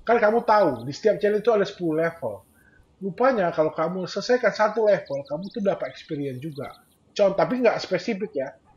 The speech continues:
Eh, maksudnya setiap challenge itu beda-beda. Contohnya aja nih, Explorer Challenge. Itu ke stamina poinnya. Contoh, kalau level satu, kalau kamu temukan peta,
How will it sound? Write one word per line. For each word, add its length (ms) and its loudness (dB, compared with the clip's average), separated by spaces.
Eh, 160 -2
maksudnya 480 2
setiap 320 0
challenge 320 0
itu 80 -2
beda-beda. 560 4
Contohnya 720 2
aja 240 2
nih, 80 -10
Explorer 720 2
Challenge. 400 2
Itu 240 -4
ke 160 2
stamina 560 2
poinnya. 480 -6
Contoh, 480 -2
kalau 240 0
level 240 -4
satu, 400 -2
kalau 160 -2
kamu 200 -4
temukan 400 -6
peta, 560 -2